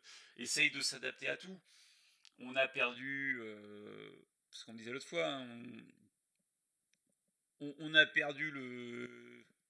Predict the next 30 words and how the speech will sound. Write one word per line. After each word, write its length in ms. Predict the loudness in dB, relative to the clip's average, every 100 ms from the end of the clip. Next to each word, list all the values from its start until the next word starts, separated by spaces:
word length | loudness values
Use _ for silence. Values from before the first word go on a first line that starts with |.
| _
on 260 | _ -10 -8
pourrait 180 | -6
même 120 | -4 -4
aller 160 | -4
jusque-là, 420 | -6 -8 -6 -6
hein, 120 | -6 -10
le, 80 | -12
le 180 | -6 -6
carburant 520 | -4 -6 -8 -8 -6
sans 220 | -6 -8
plomb, 320 | -10 -10 -10 -12 -20 -20 -18 -14
euh, 80 | -14 -14
pour 160 | -18
passer 500 | -12 -6 -4 0 0 0
avec, 320 | -6 -8 -10
euh, 480 | -8 -6 -6 -8 -8
un 100 | -10
peu 160 | -10 -14
d'éthanol 640 | -10 -10 -6 -6 -2 -4 -4
déjà. 500 | -6 -2 0 0 -2 -16 -20 -18 -10
Euh, 160 | -8 -6
on 180 | -6 -6
a 120 | -6
perdu 580 | -4 -4 -4 -4 -4 -2
le, 720 | -4 -6 -6 -10 -12 -12 -14 -6
le 160 | -4
carburateur. 960 | -4 -6 -10 -14 -12 -12 -8 -6 -6 -10 -16 _ _ _ _ _ _ -20 -20 _ _ -12
On 840 | -8 -6 -6 -6 -8 -8 -8 -4 -2
a 80 |
perdu 720 | -2 -2 -2 -4 -2 -2 -2